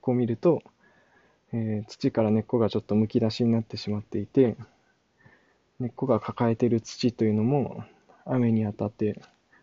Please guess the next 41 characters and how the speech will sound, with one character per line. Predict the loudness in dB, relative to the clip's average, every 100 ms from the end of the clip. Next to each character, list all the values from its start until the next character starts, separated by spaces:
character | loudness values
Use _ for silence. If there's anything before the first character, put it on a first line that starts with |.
| _
ど | 0
ん | 0
ど | 0
ん |
流 | -2 -2
れ | -2
て | -4
い | -8
っ |
て | -8
し | -8 -8
ま | -8
っ |
て | -10
い | -10
る | -10 -18 _ _ _ _
よ | 0
う | 0
な | -2
状 | -6
態 | -10 -14 -14 -20 _ _ _ _ _ _ -20 _ -20
っ | 4
て | 6
い |
う |
の | 8
を |
見 | 8 6
て、 | 6 6 4 -8 -16 -16 -16 -18 -20 -8
ま | -4
あ、 |
僕 | -4 4 8
は | 8 6
そ | 0 0
の | 0 -2 -4 -4 0
笹 | 0 8 12
藪 | 12 12
の | 6 4
手 | 2
前 | 4 4 4
に | 2 0